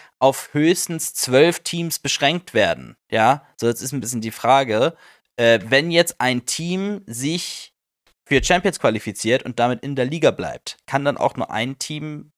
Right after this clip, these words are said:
mehr aufsteigen und sonst wären's zwei Teams. Äh,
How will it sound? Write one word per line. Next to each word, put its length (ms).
mehr 560
aufsteigen 640
und 240
sonst 220
wären's 280
zwei 280
Teams. 460
Äh, 380